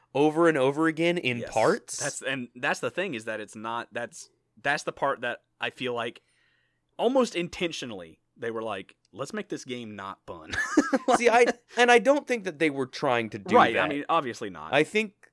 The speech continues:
Speaker 1: that, and I'm sure that there were precursors that led to this, but I think they were thinking, "This is what kids like, right? Primary colors,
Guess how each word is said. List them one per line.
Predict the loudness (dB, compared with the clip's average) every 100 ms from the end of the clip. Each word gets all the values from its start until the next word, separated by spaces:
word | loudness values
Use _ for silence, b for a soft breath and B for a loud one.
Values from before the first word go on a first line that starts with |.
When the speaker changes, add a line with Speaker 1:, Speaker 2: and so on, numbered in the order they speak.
| _
Speaker 1:
that, | -16 0 4 6 4 0 _ _ _ _ _ _ _
and | 2
I'm | 2 2
sure | -2
that | 0
there | 2
were | 0
precursors | -2 -4 -2 -2 -2
that | -2 -2
led | 2 2 2 0
to | -6
this, | -4 -4 -6
but | -2 0
I | 0
think | -2 -2
they | 0
were | 0
thinking, | 0 -2 -2 -2 -6 0
"This | 2 2
is | 0
what | 0 0
kids | 2 0 2
like, | 0 0 2
right? | 2 2 2
Primary | 4 6 6 2 2
colors, | 4 4 4 2 -2 -12